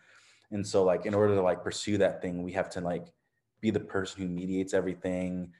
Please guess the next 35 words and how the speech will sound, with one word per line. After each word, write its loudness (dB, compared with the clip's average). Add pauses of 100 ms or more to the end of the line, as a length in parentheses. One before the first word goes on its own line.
(100)
kills 4
our 6
own 0
desire, 4
kills 0
our, -2
our -2
own -4 (280)
longings 0
and -6
whatever. 2 (520)
Um, 2
but 4
I 8
think 2
I've 2
realized 6
just -8
how 2
much 4
I've 0
done 0
that 0
and -8
how 4
detrimental 0 (400)
it's 2
actually 2
been -2
to -10
me. -8
<laughs> -14
You 8
know, 6
like, 4